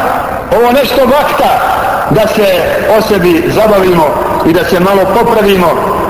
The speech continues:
Učimo. Gdje god ima kitab koji na dobro upućuje, uči. Gdje god ima osoba koja te može naučit, druži se sa njom. Gdje god ima halka u kojoj se poučava čistoj vjeri,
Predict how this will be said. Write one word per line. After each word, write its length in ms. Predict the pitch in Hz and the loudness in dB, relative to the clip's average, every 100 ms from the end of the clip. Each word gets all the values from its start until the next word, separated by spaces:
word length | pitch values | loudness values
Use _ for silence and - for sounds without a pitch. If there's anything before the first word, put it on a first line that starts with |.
| - - - - - - - - - - - | -6 -8 -10 -12 -14 -16 -16 -18 -16 -12 -2
Učimo. 800 | 175 180 180 165 143 123 110 - - - - - - - - - | 0 2 0 2 2 0 -2 -4 -8 -8 -10 -12 -12 -12 -6 -2
Gdje 220 | 139 185 | 0 2
god 180 | 233 247 | 2 2
ima 220 | 254 247 - | 2 0 0
kitab 340 | 254 254 240 214 | 0 2 2 2
koji 220 | 240 240 226 | 2 2 2
na 100 | 220 | 2
dobro 280 | 240 233 226 | 2 2 2
upućuje, 520 | 196 226 226 220 202 | 2 2 2 2 2
uči. 400 | 196 190 - - - - - - - - - - | 4 2 -2 -4 -6 -10 -12 -12 -12 -12 -10 -4
Gdje 160 | - 214 | 0 2
god 180 | 247 254 | 2 2
ima 160 | 254 247 262 | 2 2 2
osoba 280 | 262 247 240 | 2 2 2
koja 220 | 247 240 | 2 2
te 120 | 240 | 2
može 260 | 240 220 220 | 2 2 2
naučit, 360 | 220 226 226 - - | 2 2 0 -4 -4
druži 400 | 151 175 226 233 | 0 2 2 2
se 160 | 185 208 | 0 0
sa 200 | - 190 | 0 0
njom. 280 | 180 143 113 - - - - - - - | 0 0 -2 -6 -10 -12 -12 -10 -10 -6
Gdje 180 | - 196 | 0 2
god 200 | 208 277 285 | 2 2 2
ima 100 | 269 | 0
halka 500 | 247 - 277 247 254 240 | 0 2 2 2 2 2
u 40 | |
kojoj 280 | 233 254 247 | 2 2 2
se 160 | 247 240 | 2 2
poučava 920 | 240 240 302 202 269 254 247 240 247 | 2 2 2 2 2 4 4 2 2
čistoj 480 | 262 - 247 240 220 | 0 0 0 0 2
vjeri, 340 | 214 254 214 | 2 2 0